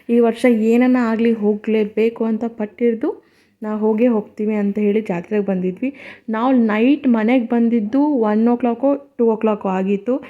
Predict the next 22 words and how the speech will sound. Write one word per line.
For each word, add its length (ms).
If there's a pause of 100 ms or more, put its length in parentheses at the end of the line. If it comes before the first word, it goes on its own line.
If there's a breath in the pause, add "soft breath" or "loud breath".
(240 loud breath)
ನಿದ್ದೆ 300
ಅಂತೂ 240
ಫುಲ್ 560
ಕಣ್ 280
ತುಂಬ 280
ನಿದ್ದೆ 360
ಇತ್ತು. 200
ಆದರೂ 360
ಕೂಡ 220
ಆ 80
ಜಾತ್ರೆ 480
ನೋಡಿ 260
ತುಂಬಾ 420
ಖುಷಿ 320
ಆಗ್ತಿತ್ತು. 440 (480 loud breath)
ನಾವು 380
ಚಿಕ್ಕವರಿದ್ದಾಗ, 800 (360)
ಆ, 300
ನಮ್ಮ 180
ಚಿಕ್ಕಮ್ಮ 340
ಚಿಕ್ಕಪ್ಪ 300
ಊರಲ್ಲಿದ್ದರು. 800